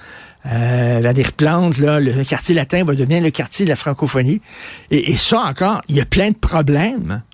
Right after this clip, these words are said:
avec l'anglais à Montréal. Le français recule à la vitesse grand V. Et elle, elle sait pas quoi faire. Fait que elle,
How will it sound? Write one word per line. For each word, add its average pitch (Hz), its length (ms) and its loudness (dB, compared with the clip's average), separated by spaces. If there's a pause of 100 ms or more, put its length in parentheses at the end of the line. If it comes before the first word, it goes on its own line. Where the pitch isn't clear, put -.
(600)
avec 147 560 0 (160)
l'anglais 143 720 2
à 139 100 2
Montréal. 135 800 0 (580)
Le 131 220 2
français 151 640 0
recule 156 800 0 (280)
à 135 200 -4
la 127 100 2
vitesse 160 380 2
grand 131 360 2
V. 156 300 0 (800)
Et 131 100 -2
elle, 127 440 0
elle 135 180 0
sait - 180 2
pas 254 180 0
quoi - 180 0
faire. 190 500 -2
Fait 139 140 -2
que 135 300 0
elle, 233 260 2